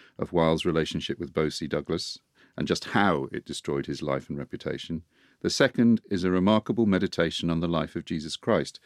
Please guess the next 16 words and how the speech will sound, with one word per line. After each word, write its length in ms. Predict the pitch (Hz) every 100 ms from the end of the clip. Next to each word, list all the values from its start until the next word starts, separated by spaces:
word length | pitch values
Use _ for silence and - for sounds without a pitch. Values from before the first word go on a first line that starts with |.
| - 123
not 180 | 127
in 60 | 139
his 160 | 107 98
usual 440 | 117 101 92 76
role 380 | 71 65 87 95
as 120 | 78
divine 380 | 87 92 85 78
saviour, 400 | - 120 95 80
but 140 | 85
as 120 | 87
the 120 | 98 -
model 360 | 95 98 107 110 -
of 100 | 90
a 60 |
creative 440 | - 85 76 78 73
artist, 480 | 73 - - -